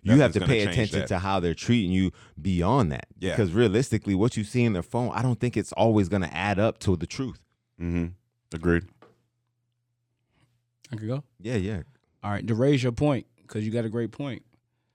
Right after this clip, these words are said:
Speaker 3: I have always cheated in all my relationships.
Speaker 1: <laughs> Yeah.
Speaker 3: Okay, I'm just keeping it real.
Speaker 2: Okay.
Speaker 3: I as-, I aspire to be in a relationship where I don't cheat. Okay? With that being said,
Speaker 1: You
Speaker 3: that's just
Speaker 1: need that
Speaker 3: that's
Speaker 1: accountability.
Speaker 3: just the background. That's just
Speaker 1: I
Speaker 3: the
Speaker 1: get it.
Speaker 3: background on that.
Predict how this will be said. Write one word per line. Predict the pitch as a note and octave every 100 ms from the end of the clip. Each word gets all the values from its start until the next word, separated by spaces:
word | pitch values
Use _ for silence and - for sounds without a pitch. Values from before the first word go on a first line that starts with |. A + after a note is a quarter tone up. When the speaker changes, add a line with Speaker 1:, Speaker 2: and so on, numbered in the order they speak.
| _ _ _ -
Speaker 3:
I | A#2
have | B2+ G2
always | G#2+ A#2 A2 G#2 G#2
cheated | - A2+ G2+ F#2
in | G2+ G2
all | - G#2+ G#2+
my | G#2 G2
relationships. | G2 G2+ F#2 F#2+ - F#2 - G#2+
Speaker 1:
<laughs> | G2 - - -
Yeah. | C#2+ C#3
Speaker 3:
Okay, | G3 F#3
I'm | A#2+ D#3+
just | E3+
keeping | - F3+ F3
it |
real. | E3+ E3+ F3
Speaker 2:
Okay. | - C3+
Speaker 3:
I | B2+ D3+
as-, | - C3+ - - -
I | D3 D3
aspire | C3 - - C#3 C3+ B2+
to | A#2
be | B2+ C3
in |
a | A#2
relationship | A#2+ A#2+ - A#2+
where | A2 G2+
I | E2+ G#2+
don't | G#2+ A2+
cheat. | - - G#2+ - _ -
Okay? | A#2+ C#3+ C#3 C#3+
With | B2 C3+
that | F3
being | E3 G3 F3+
said, | - F3+ G#2
Speaker 1:
You |
Speaker 3:
that's | G#2+
just | F#2+ G2+
Speaker 1:
need | F2+
that | F2
Speaker 3:
that's | E2+
Speaker 1:
accountability. | - F#2+ E2 C#2+ D#3+
Speaker 3:
just | G3+ D3+
the | C#3+
background. | D3 C#3+ C3+ B2 -
That's | A2 C3
just |
Speaker 1:
I | D#3
Speaker 3:
the |
Speaker 1:
get | D3+ C3
it. |
Speaker 3:
background | A2+ A#2
on | A2
that. | G#2